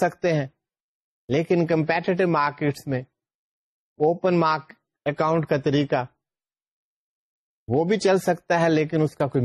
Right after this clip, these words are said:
میکینزم ہونا چاہیے۔ یہ letter of credit میں بھی اوپن اکاؤنٹ بھی ہے ایک سائیڈ طرح، اور ایڈوانس پیمنٹ کا مکسچر آپ کو نظر آئے گا۔ جب آپ letter of credit کا انسٹرومنٹ دیکھیں گے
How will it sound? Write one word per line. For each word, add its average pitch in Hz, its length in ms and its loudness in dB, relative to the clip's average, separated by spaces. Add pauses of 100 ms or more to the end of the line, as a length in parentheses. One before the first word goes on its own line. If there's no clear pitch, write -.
میکینزم 156 640 2
ہونا 127 240 0
چاہیے۔ 110 300 -4 (1800)
یہ 139 180 0
letter 214 300 0
of 262 60 0 (100)
credit 233 380 2
میں 254 100 4
بھی 214 200 2
اوپن 208 300 2
اکاؤنٹ 220 480 0
بھی 254 180 2
ہے 202 140 4
ایک 160 120 -2
سائیڈ 135 300 -2 (160)
طرح، 123 260 -2 (640)
اور 185 140 2
ایڈوانس 196 600 0
پیمنٹ 233 440 2
کا 208 160 2
مکسچر 226 500 0
آپ 226 220 0
کو 226 80 2
نظر 185 300 4
آئے 139 220 0
گا۔ 127 60 -6 (1200)
جب 185 160 2
آپ 196 120 0 (120)
letter 208 280 0
of 196 140 0
credit 220 400 2
کا 214 80 0 (100)
انسٹرومنٹ 226 520 0
دیکھیں 214 400 2
گے 131 80 0